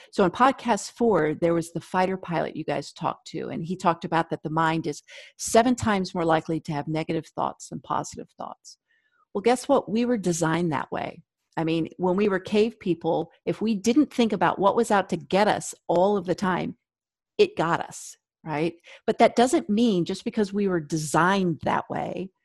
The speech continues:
that we have to be that way. We have this large frontal lobe that we can actually train. And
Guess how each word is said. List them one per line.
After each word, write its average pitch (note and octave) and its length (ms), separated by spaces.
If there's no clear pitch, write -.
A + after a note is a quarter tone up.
that F#3 160
we F#3 120
have F3+ 260
to G3 100
be A3+ 340
that E3+ 280
way. C3+ 300
We F#3+ 100
have A3+ 160
this G3 220
large F3+ 540
frontal F#3 520
lobe E3+ 520
that - 140
we F3+ 120
can F#3 140
actually F#3 360
train. - 580
And - 140